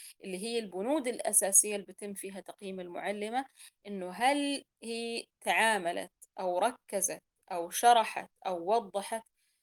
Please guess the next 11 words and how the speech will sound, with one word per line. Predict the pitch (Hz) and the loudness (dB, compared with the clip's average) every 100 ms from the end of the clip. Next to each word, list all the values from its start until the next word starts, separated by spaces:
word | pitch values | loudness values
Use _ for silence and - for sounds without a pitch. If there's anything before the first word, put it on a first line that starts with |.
| _ _ _ - | _ _ _ -2
ضمن | 254 269 | 0 2
الأهداف | 226 - 208 196 185 196 202 - | 0 0 -2 -2 -4 -2 -2 -6
الوجدانية | 170 180 170 180 180 185 202 185 | -8 -10 -8 -4 -4 -4 -4 -4
والمعرفية | 165 170 170 170 175 - 185 165 | -4 -6 -6 -6 -6 -8 -6 -6
والمهارية؟ | 160 156 185 185 185 202 - - _ _ _ _ _ _ - | -6 -8 -10 -8 -8 -8 -10 -14 _ _ _ _ _ _ -8
طيب | 185 | -6
أنت | - 202 - | -6 -8 -4
إيش | - 262 240 | -2 -2 -4
المهارات | 202 196 196 196 196 | -6 -6 -4 -6 -8
اللي | 165 | -2
استخدمتيها؟ | 190 - 180 - 175 - 196 202 | 0 0 -4 -12 -16 -14 -14 -12